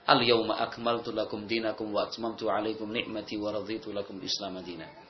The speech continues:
Nah, ketika orang-orang Yahudi tadi datang menemui sahabat Umar bin Khattab menyampaikan hal tersebut, lalu mereka jawab ayat apa yang dimaksud? Khalifah Umar bin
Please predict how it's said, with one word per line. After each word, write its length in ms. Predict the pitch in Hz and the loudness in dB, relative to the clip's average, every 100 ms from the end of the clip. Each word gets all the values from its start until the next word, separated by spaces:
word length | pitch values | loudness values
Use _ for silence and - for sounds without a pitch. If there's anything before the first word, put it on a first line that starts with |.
| - - - - - - - - | -20 -20 -20 -20 -20 -20 -6 8
Nah, 80 | 143 | 10
ketika 320 | 160 190 226 | 10 10 12
orang-orang 380 | 202 202 196 190 | 12 12 12 12
Yahudi 320 | 175 160 156 | 12 10 8
tadi 180 | 156 135 127 | 8 8 8
datang 260 | 123 131 | 6 6
menemui 380 | 127 127 131 135 | 4 2 4 4
sahabat 420 | 127 117 117 - | 4 4 2 2
Umar 240 | 156 139 123 | 2 2 2
bin 80 | 117 | -2
Khattab 340 | 117 117 139 131 | 0 2 2 2
menyampaikan 400 | 117 113 117 110 | 0 0 -2 -2
hal 160 | 113 | -2
tersebut, 480 | 113 117 139 131 - - - - - | 0 0 4 4 2 -4 -18 -20 0
lalu 180 | 120 120 | 2 4
mereka 260 | 117 120 123 | 4 4 6
jawab 320 | 120 117 117 | 6 4 4
ayat 240 | 120 117 | 2 2
apa 240 | - 127 117 | 2 2 2
yang 160 | 113 | 0
dimaksud? 480 | 113 156 - 127 - - - - - - - - | 2 2 4 2 -2 -12 -20 -20 -20 -20 -4 8
Khalifah 480 | 165 214 214 185 | 10 10 10 10
Umar 220 | 202 196 | 10 8
bin 80 | 170 | 8